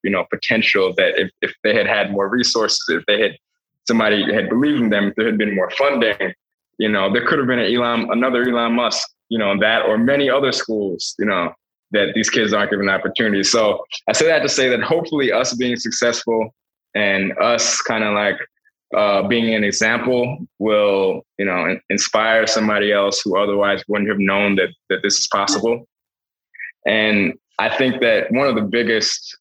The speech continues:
um, indicators of, like, the, how unequal things are in this country is, unfortunately, is, it is, it's the, it's the wealth, you know, the wealth gap. And when you look at the fact that less than one percent of V C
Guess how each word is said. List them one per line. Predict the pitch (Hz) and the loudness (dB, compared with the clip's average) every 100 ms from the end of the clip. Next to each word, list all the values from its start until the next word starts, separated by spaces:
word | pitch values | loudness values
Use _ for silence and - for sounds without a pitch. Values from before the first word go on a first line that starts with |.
| - | -4
um, | 95 98 92 90 87 85 80 80 78 _ _ _ - _ _ - | 0 2 2 2 2 2 0 -4 -8 _ _ _ -20 _ _ -4
indicators | 117 117 - 95 92 87 87 - - | -2 0 0 0 2 0 0 -2 0
of, | 95 90 | 0 2
like, | 92 87 - | 0 -2 -2
the, | 98 87 - - _ - - - | -2 0 -2 -8 _ -12 -12 -6
how | 98 104 95 | -2 0 0
unequal | 95 95 107 101 | 0 -2 -2 -2
things | 107 101 | -2 2
are | 101 104 | 2 2
in | 101 | 0
this | - | -2
country | 104 104 101 90 | -4 -4 -2 0
is, | 92 104 92 - | 2 2 2 0
unfortunately, | 87 95 107 101 - 85 | -2 -2 -2 -2 0 -2
is, | 85 - | -2 -2
it | 90 | 0
is, | 90 - 87 - | 0 0 -2 -2
it's | 85 82 | -2 -2
the, | - 82 | -4 -4
it's | 80 - | -4 -4
the | 90 | -2
wealth, | 92 85 - - | 2 0 -2 -8
you | - | -4
know, | 87 | -2
the | 82 | 0
wealth | 90 92 - | 0 0 0
gap. | 78 71 - _ _ _ _ _ - | 0 0 -2 _ _ _ _ _ -4
And | 95 95 | -2 0
when | 95 98 | 0 0
you | |
look | 104 101 | 0 0
at | 101 | -2
the | |
fact | - 98 95 | 0 0 0
that | 92 | 0
less | 92 95 | 2 0
than | 95 90 | -2 -2
one | 95 92 | -2 -2
percent | 92 - 95 90 - | -2 0 0 0 0
of | 90 90 | 0 0
V | 95 | -2
C | 92 - 92 87 | -2 -2 0 -2